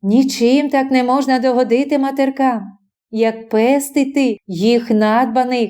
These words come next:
нажитних дітей такими жертвами і гарячим коханням,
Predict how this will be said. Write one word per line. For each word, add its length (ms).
нажитних 680
дітей 640
такими 460
жертвами 840
і 120
гарячим 560
коханням, 720